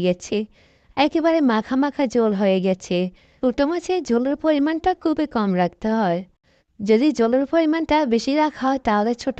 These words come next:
মাছ খেতে ভালো লাগে না, তাই এই ঝোলটা মাখা মাখা রাখে ভালো। আমার কিন্তু রান্নাটা প্রায়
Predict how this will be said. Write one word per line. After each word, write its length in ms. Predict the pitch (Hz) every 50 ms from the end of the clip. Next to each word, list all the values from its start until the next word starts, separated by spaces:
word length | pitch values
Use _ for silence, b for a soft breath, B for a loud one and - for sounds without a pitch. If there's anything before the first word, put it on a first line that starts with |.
| 277 269
মাছ 120 | 285 277 - -
খেতে 220 | - 269 269 277 240 208
ভালো 160 | 202 202 185 170 165
লাগে 200 | 165 165 160 170 170 165
না, 60 | 180 196 b b b b b b b b -
তাই 160 | 247 247 262 277 285
এই 80 | 302 262 233
ঝোলটা 320 | - 233 233 240 226 269 294 277 254
মাখা 220 | 220 208 - 247 233 240
মাখা 200 | 240 - 262 247 240 220
রাখে 240 | 208 202 - 233 208 190 190 180
ভালো। 280 | 180 165 160 156 156 160 160 b b b b b b b b b -
আমার 220 | 233 254 285 302 320 330
কিন্তু 180 | 339 311 - 311 277 262
রান্নাটা 380 | 226 196 190 214 240 226 - 302 294
প্রায় 200 | 294 285 202 311